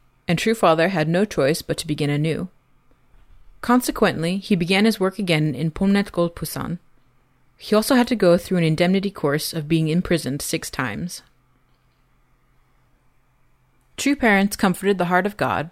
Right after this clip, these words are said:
and emerged triumphant. All people were meant to have parents centered on God,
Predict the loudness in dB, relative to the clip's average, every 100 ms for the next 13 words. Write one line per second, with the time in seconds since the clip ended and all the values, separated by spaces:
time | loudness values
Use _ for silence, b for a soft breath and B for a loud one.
0 | _ -4 -2 0 -2 -4 -4 -2 -4 -8
1 | -16 -20 _ _ _ _ _ _ _ _
2 | _ _ _ _ _ _ _ 2 4 6
3 | 4 6 6 6 6 2 0 2 0 2
4 | 2 2 0 -4 -4 0 0 2 2 2
5 | 0 0 -2